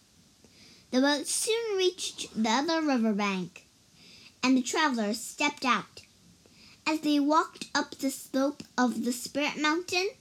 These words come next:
the Tang monk laughed in amazement. <laughs> "I feel so light," he said.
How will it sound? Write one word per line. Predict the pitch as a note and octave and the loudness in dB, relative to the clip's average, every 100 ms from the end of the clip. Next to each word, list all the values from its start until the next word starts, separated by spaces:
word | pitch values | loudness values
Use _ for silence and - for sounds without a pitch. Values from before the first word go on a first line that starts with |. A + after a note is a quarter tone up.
| _ _ - - - | _ _ -20 -20 -16
the | |
Tang | F3 - B3 C4 | -10 -2 0 2
monk | C4 B3+ B3+ | 2 2 -2
laughed | E3 F#3+ A3+ C#4 F4 | -2 2 4 4 0
in | F3 B2 G2+ | -8 -8 -10
amazement. | - G#3+ C4+ G3 D3+ - - - _ _ _ - | -2 2 2 2 -4 -8 -18 -20 _ _ _ -4
<laughs> | G4 D5+ - G4 G4+ C#4+ A4+ B4 A#4+ A4+ G#4+ B4 A4+ - - | 4 4 6 4 4 2 -2 -10 -10 -8 -6 -6 -10 -16 -4
"I | E4+ D#4 | 0 0
feel | - F#4+ G#4+ A4 | 4 2 4 0
so | G4+ - - G#4 A4+ A#4+ A4 | -2 -6 -4 0 2 2 4
light," | A4 A#4+ F4 F#3 - | 6 6 4 -2 -10
he | - C#4 C4 | -10 -6 -6
said. | - C#4+ C4+ C4+ | -2 0 2 0